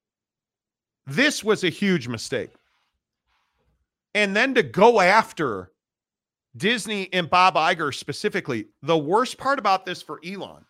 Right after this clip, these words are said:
and I think we've talked about this on the show before, E S P N wants to do everything that they can on their own. And we've told you on the show before that they've talked about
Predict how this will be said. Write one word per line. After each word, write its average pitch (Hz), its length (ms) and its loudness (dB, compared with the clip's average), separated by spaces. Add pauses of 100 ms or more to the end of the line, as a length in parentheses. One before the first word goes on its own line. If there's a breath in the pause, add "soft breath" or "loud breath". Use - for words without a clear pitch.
(960)
and - 80 -2
I 226 80 6
think 381 180 -4
we've 269 160 -2
talked 170 320 -4
about 151 220 -4
this 143 160 -10
on 143 140 -6
the 120 60 -12
show 143 240 -6
before, 95 460 -12 (1400)
E 247 160 2
S 294 180 4
P 226 280 -2
N 185 160 -2
wants 160 340 -2
to 180 120 -6
do 156 200 0
everything 160 460 -2
that 139 160 -4
they 147 160 0
can 143 320 -4
on 127 140 -4
their 113 200 -6
own. 87 240 -10 (840)
And 180 280 4 (680)
we've 240 340 -2
told 240 340 2
you 202 120 -2
on 180 120 4
the 165 80 -4
show 180 240 0
before 165 340 0
that 143 180 -2
they've 240 320 -2
talked 196 480 2
about 139 500 2